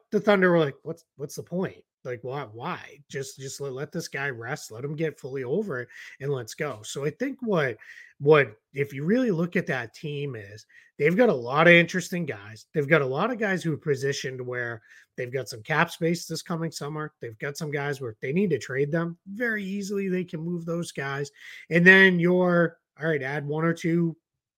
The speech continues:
veteran, like, real N B A rotation level guys. And now all of a sudden you've got a group that can really kind of push through and be something that, that's pretty good. So I think next year becomes the let's step forward season. And I think then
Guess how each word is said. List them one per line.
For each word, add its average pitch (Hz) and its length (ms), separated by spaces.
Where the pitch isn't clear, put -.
veteran, 160 460
like, 113 220
real 156 400
N 147 160
B 151 140
A 147 80
rotation 131 520
level 190 240
guys. 240 380
And 151 80
now 165 160
all 147 120
of 127 60
a 127 40
sudden 127 260
you've 117 160
got 120 160
a 113 60
group 110 260
that 104 240
can 117 140
really 113 240
kind 107 180
of 107 80
push - 280
through 135 300
and 151 120
be 139 140
something 123 440
that, 107 280
that's 117 300
pretty 156 320
good. 123 240
So 139 100
I 147 60
think 139 260
next 165 340
year 202 200
becomes 147 520
the 123 100
let's 139 280
step 123 320
forward 147 480
season. 180 460
And 151 100
I 156 80
think 147 320
then 165 540